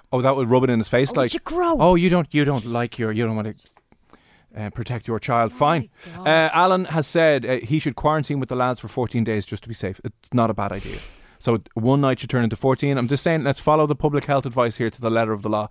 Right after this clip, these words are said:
Speaker 1: Uh, let the guy out. Next year it'll be, "You're going to leave me here with a one-year-old? Just go, Liam.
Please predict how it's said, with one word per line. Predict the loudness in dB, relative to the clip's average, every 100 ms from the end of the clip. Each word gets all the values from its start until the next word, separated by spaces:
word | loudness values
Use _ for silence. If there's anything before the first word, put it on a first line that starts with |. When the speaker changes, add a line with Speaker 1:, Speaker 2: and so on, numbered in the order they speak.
| -12 -18 -2
Speaker 1:
Uh, | 2
let | 4 4
the | 2
guy | 4 4 6
out. | 4 0 -8 -20 -18 -2
Next | 2 2 4
year | 2 4
it'll | 2 0
be, | 0
"You're | 0
going | -2 -2
to |
leave | -4 -6 -4
me | -4
here | -4
with | -8
a | -8
one-year-old? | -6 -4 -4 -6 -10 _ _
Just | -10 -2
go, | 0 0
Liam. | -2 -6 -10